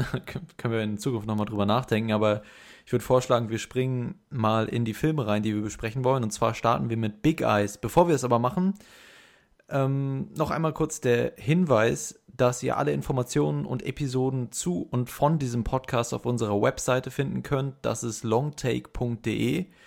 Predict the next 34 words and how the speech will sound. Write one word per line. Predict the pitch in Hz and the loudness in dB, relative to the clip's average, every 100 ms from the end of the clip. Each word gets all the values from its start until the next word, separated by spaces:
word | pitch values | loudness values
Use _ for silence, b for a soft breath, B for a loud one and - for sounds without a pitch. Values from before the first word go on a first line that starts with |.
| b b b | b b b
Außerdem | - - 156 135 | 0 2 0 0
freuen | - 131 | 0 0
wir | 131 | 0
uns | 127 | -2
über | - 123 113 107 104 - | -2 2 4 2 0 -4
Feedback, | - - 185 _ 110 104 - | -10 -6 -6 _ 0 0 0
Meinungen, | 113 135 139 135 127 | 2 2 0 -2 -4
Kritik | 120 127 120 160 160 - | -4 -6 -4 -6 -8 -14
via | 117 120 127 | -8 0 0
E-Mail | 127 135 139 135 - | 0 -2 -2 -2 -2
an | 110 | -2
feedback | - - 156 - 120 123 | -4 -6 -6 -2 -2 -2
at | 113 | -2
longtake | 110 123 - 120 - | -2 -2 -2 -4 -2
punkt | 123 123 120 | -4 -2 -2
de. | 120 131 127 B B B B | 0 2 0 B B B B
Liked | 117 139 - | 0 0 0
uns | 147 - | -6 -2
gerne | 127 120 | 0 2
auf | 110 | 0
Facebook | - 135 147 - 131 - | 0 0 0 0 0 0
und | 113 104 | -4 0
followt | 135 131 131 | 2 2 2
uns | - 120 117 | 0 -2 -2
auf | 117 - | -4 -4
Twitter | - 147 147 131 - | -2 -2 0 -2 0
at | 127 - | -4 0
longtake | 120 139 131 123 117 - | 0 0 -4 -4 -4 -4
punkt | |
de. | 113 120 131 135 - | -2 0 0 -2 -6
Alles | - 123 127 - | -4 -2 -4 -8
klein | - 117 127 120 | -6 -2 0 -2
und | 104 | -4
zusammen. | 117 110 123 135 | -2 0 2 0